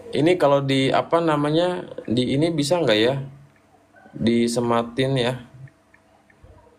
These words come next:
Delapan sembilan delapan dua tiga empat. Di, apa, snack bisa disematin nggak di snack nih?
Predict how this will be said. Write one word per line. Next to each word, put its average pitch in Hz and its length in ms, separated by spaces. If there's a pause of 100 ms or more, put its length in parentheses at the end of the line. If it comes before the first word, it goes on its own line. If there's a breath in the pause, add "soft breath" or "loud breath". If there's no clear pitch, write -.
(200)
Delapan 117 480
sembilan 113 320
delapan 110 380 (100)
dua 110 240
tiga 110 320
empat. 53 400 (1900)
Di, 110 480
apa, 139 320
snack 139 400
bisa 123 240
disematin 123 480
nggak 107 160
di 104 80
snack 104 240
nih? 101 200